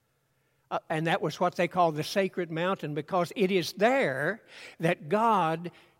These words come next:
took this bunch of slaves and turned them into a nation.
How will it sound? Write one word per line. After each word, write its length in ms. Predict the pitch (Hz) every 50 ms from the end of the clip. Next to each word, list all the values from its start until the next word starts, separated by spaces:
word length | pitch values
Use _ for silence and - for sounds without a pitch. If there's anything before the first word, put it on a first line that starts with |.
| _
took 260 | - 214 247 254 - -
this 220 | 220 214 226 -
bunch 420 | - 220 165 180 190 196 196 - -
of 180 | - 170 139 -
slaves 680 | - - 190 190 190 208 202 170 156 147 151 156 156
and 200 | 185 156 147 143
turned 280 | - - 190 190 190 185
them 120 | 180 175
into 340 | 175 170 170 165 - 165 156
a 60 | 147
nation. 560 | 151 151 151 156 151 143 - - 139 - -